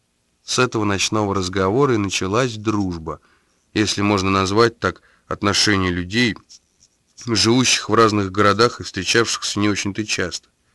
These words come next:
Но в коктебельское лето мы встречались ежедневно и говорили уже не только о Сталинграде и немецких концлагерях. Ничего угрюмого у Василия Семеновича не оказалось,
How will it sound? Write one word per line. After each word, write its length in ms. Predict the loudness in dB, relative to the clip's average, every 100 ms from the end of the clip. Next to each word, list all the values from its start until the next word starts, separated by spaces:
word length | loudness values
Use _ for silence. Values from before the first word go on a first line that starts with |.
| _ _ _ _ _ _ _ _ _ _ -6
Но 120 | -6
в 80 | -6
коктебельское 800 | -10 -4 0 2 2 0 -2 0
лето 340 | 2 2 2
мы 120 | -2
встречались 680 | -2 -4 0 2 2 2 -2
ежедневно 840 | -2 -2 -2 0 2 2 0 -4 -10 _ _ _ _ _ _ _ _ _ -8
и 120 | -4
говорили 380 | 2 2 4 2
уже 260 | 2 2
не 120 | 0
только 400 | 2 2 2 0
о 40 | -2
Сталинграде 720 | -2 0 0 2 4 2 2
и 60 | 0
немецких 580 | 0 0 -2 -6 -10
концлагерях. 800 | -4 -4 -2 -4 -2 -2 -2 -6 _ _ _ _ _ -20 -20 _ _ _ _ _
Ничего 480 | -4 0 2 6 6
угрюмого 640 | 6 2 4 6 6 4 2
у 60 | 2
Василия 440 | 2 0 0 0
Семеновича 640 | 0 0 2 0 0 0
не 80 | 0
оказалось, 680 | -2 -4 -4 -2 -2 -4 -6